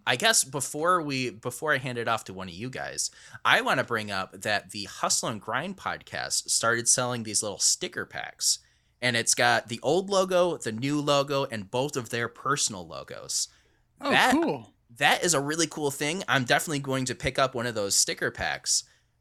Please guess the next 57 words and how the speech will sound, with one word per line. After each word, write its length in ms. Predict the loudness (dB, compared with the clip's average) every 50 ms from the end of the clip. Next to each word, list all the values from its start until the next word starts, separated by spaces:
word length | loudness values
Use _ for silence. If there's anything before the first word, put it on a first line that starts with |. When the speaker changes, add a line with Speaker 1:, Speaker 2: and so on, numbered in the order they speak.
| _ -10
Speaker 1:
Maybe, 320 | -6 -4 -4 -2 -2 0
Speaker 2:
Yeah. 200 | 0 0 0 0
Speaker 1:
I 40 | 0
mean, 220 | 0 0 -2 -2
it, 120 | -2 -2 0
it 100 | 0 0
might 220 | 2 4 2 2 2
be 80 | 2
a 60 | 0 2
little 240 | 2 2 2 2
bit 160 | 4 2 2 2
late 320 | 0 -2 -2 -2 -2 -2
to 80 | -4 -2
try 260 | 0 2 2 2 2
to 80 | 2
do 200 | 0 -2 -2 2
something 360 | 2 2 2 2 0 -4 -6 -4
before 340 | -4 -6 -6 -6 -6 -8
Christmas, 580 | -6 -4 -2 0 0 0 0 0 0 2 2 2
but 280 | 2 2 0 -2 0 0
I 120 | -2 -4 -4
feel 200 | -4 -4 -4 -2
like 160 | -2 -2 -2
that 220 | 0 -2 -2 -2 -2
is, 380 | -4 -4 -2 0 2 2 2 2 0
I, 140 | -4 -6 -6 -6 -14 -18 -16 -6
you 140 | 0 4 6
know, 120 | 8 8 8
they're 180 | 8 8 8
stealing 440 | 8 6 6 4 4 4 4 4 4
our 300 | 6 8 8 8 8 6
hashtag 520 | 4 6 6 6 6 6 4 2 2 2
W 300 | 2 0 0 0 0 -2
F 120 | -2 0 2
I 120 | 0 0
projects. 600 | 0 0 0 2 2 2 2 0 -2 0 0 0
Maybe 220 | 2 0 -2 0 -2
we 120 | 0 2
Speaker 2:
Yeah, 80 | 4 4
Speaker 1:
should 40 | 4
Speaker 2:
we'll 20 | 4 4
Speaker 1:
steal 160 | 4 4 2
Speaker 2:
steal 80 | 2 4
Speaker 1:
this 140 | 6 6 8
Speaker 2:
that 60 | 6
Speaker 1:
idea 220 | 6 6 4 2
Speaker 2:
idea. 60 | 2 2
Speaker 1:
from 200 | 2 0 -2 0
him, 160 | 0 -2 -2 -4 -8 -2
from 220 | 0 0 0 2
them. 280 | 0 0 0 0 2 4
Speaker 2:
Well, 300 | 4 6 6 4 2 -2 _ _ _ _ _ _
I've 180 | 2 4 4 6
got 160 | 8 6 8 8
news 480 | 6 6 6 4 2 0 -2 -4 -6
for 260 | -6 -4 -4 -4 -4
you. 380 | -4 -6 -8 -10 -10 -12 -12 -14